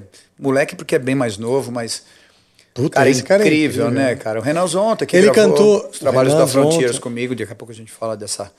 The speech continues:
Speaker 2: O Dino cantou no disco do Felipe.
Speaker 1: Cantou, a única música cantada, né?
Speaker 2: Sim.
Speaker 1: Não lembro qual que é o
Speaker 2: Ficou
Speaker 1: nome
Speaker 2: foda.
Speaker 1: da música, mas
Speaker 2: Também
Speaker 1: ele
Speaker 2: não,
Speaker 1: é um
Speaker 2: mas é um lance muito louco que
Speaker 1: mas
Speaker 2: ele
Speaker 1: tudo,
Speaker 2: fez.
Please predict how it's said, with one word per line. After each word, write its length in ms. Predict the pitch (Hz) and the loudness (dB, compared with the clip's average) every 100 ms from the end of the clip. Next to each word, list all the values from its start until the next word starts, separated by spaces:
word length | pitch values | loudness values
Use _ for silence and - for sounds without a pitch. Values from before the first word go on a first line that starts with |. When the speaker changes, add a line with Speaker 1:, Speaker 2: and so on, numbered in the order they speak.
| - | -2
Speaker 2:
O 80 | 135 | 2
Dino 220 | 156 208 | 4 4
cantou 260 | 220 208 214 | 2 2 4
no 100 | 202 | 4
disco 240 | 185 185 | 2 2
do 140 | 190 180 | 2 2
Felipe. 460 | 156 147 151 - _ _ _ _ - - | 0 -4 -4 -10 _ _ _ _ -20 -10
Speaker 1:
Cantou, 580 | - 120 117 101 113 160 | -4 -2 -2 0 2 2
a 60 | 110 | 0
única 380 | 120 202 233 | -2 -2 0
música 380 | 180 135 139 120 | 0 0 -2 -4
cantada, 500 | 110 110 117 131 160 | -4 -8 -8 -10 -10
né? 220 | 120 147 175 _ _ - | -14 -16 -18 _ _ -20
Speaker 2:
Sim. 280 | 98 98 101 | -16 -14 -10
Speaker 1:
Não 80 | 120 | -6
lembro 300 | 123 127 120 | -4 -4 -6
qual 160 | 127 | -8
que 100 | 110 | -12
é 40 | 120 | -14
o 40 | |
Speaker 2:
Ficou 140 | 110 117 | -12 -10
Speaker 1:
nome 140 | 113 | -8
Speaker 2:
foda. 60 | 110 | -8
Speaker 1:
da 100 | 113 | -10
música, 420 | 113 127 131 - | -6 -6 -6 -10
mas 220 | 117 110 | -8 -2
Speaker 2:
Também 140 | 143 175 | 2 4
Speaker 1:
ele 80 | 147 | 4
Speaker 2:
não, 60 | |
Speaker 1:
é 20 | |
um 20 | 143 | 4
Speaker 2:
mas 140 | 147 | 2
é 40 | |
um 160 | 196 180 | 0 0
lance 220 | 185 - | -2 0
muito 240 | 180 190 196 | -2 0 2
louco 460 | 143 139 160 160 | 4 4 2 0
que 100 | - | -4
Speaker 1:
mas 100 | 143 | -4
Speaker 2:
ele 80 | - | -2
Speaker 1:
tudo, 280 | - 160 131 | 0 0 0
Speaker 2:
fez. 160 | - | -6